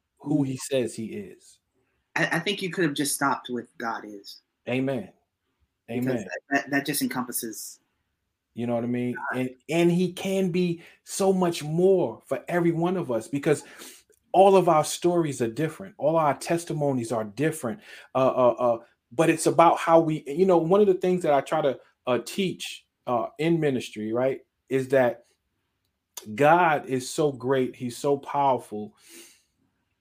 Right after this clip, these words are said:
Speaker 1: that there is no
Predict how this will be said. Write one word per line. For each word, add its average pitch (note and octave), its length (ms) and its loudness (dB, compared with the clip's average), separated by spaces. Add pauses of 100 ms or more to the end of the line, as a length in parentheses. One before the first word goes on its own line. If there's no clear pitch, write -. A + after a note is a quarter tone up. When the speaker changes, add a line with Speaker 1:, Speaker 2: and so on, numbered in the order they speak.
(400)
Speaker 1:
that C3 440 2 (440)
there D3+ 400 0
is F#3 360 0
no C3 600 2